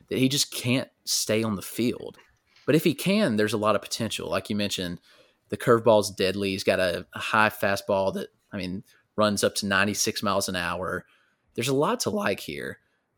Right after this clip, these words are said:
He's, he's a good overall athlete, has a clean delivery, which makes me think that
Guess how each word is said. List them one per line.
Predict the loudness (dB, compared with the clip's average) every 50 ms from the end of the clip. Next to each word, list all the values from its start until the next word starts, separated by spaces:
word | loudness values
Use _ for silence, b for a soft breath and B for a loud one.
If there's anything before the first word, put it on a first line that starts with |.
| _ _ _ _
He's, | -4 -2 -2 -2 -6 -10 _
he's | -4 -2 0 0
a | 0
good | 2 2 4 6
overall | 6 6 6 4 2 2 4 2
athlete, | 2 2 0 0 0 0 0 2 2 0 -2 -4 _ _ _ _ _ _ -4
has | -2 0 0
a | 0
clean | 0 0 0 0 2
delivery, | 2 0 0 0 0 0 0 0 2
which | 0 0 -2 -4 -8 -8 B B B B B B -2
makes | 2 2 2 4 2
me | 0 0
think | 0 -2 -2 0 0 0
that | 0 0 0 0